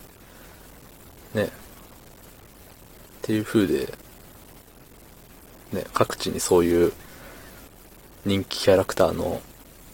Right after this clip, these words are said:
像を作っておけば、ね、その各地でいいんじゃないですかね。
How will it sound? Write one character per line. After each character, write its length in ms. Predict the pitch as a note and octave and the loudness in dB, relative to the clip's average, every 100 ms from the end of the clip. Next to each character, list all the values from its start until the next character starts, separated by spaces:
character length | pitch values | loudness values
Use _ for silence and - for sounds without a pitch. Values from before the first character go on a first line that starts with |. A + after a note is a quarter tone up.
| - - F#2+ | -20 -10 -2
像 160 | G2 G2 | 6 8
を 240 | D#2+ E2 - | 8 4 0
作 200 | - - | -6 -6
っ 20 | |
て 140 | - | -2
お 60 | E2+ | 0
け 140 | - | 0
ば、 140 | - - - - - - - - - - - - - | 0 -4 -10 -20 -20 -20 -20 -20 -20 -20 -20 -20 -6
ね、 140 | G2+ | -6
そ 160 | - G#2 | -2 2
の 80 | G2 | 2
各 260 | - - | 2 0
地 160 | - F2+ | -2 -4
で 140 | D2 - - - - - - - - - - - - - - - - - - | -4 -8 -16 -20 -20 -20 -20 -20 -20 -20 -20 -20 -20 -20 -20 -20 -20 -20 -8
い 140 | G2+ F2 | -4 -4
い 20 | |
ん 80 | F2 | -4
じ 80 | |
ゃ 20 | F2+ | -4
な 120 | F2+ | -4
い 40 | |
で 60 | D#2+ | -4
す 80 | - | -6
か 100 | F2+ | -2
ね。 220 | G#2 | 0